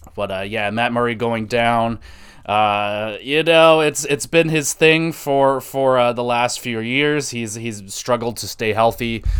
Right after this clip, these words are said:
Technically, I don't know, goaltending in Toronto has struggled to stay healthy over the last few years, going back to, like, Frederik Andersen and, and,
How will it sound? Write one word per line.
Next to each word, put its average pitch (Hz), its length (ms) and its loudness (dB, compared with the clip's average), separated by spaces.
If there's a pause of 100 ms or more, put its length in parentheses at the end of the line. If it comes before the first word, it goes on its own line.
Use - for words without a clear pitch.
(220)
Technically, 113 480 -2
I 110 100 4
don't 113 80 2
know, 113 200 -2
goaltending 127 680 -4
in 120 80 -4
Toronto 120 600 -2
has 120 180 -4
struggled 120 480 -2
to 117 100 -10
stay 120 380 -2
healthy 120 500 -2
over 120 180 -2
the 117 80 -6
last 117 380 -2
few 117 180 -8
years, 117 520 -8 (380)
going 113 280 0
back 110 220 2
to, - 100 -12
like, 104 220 -8
Frederik 104 420 -4
Andersen 117 560 -4
and, 113 140 -4 (120)
and, 101 460 -8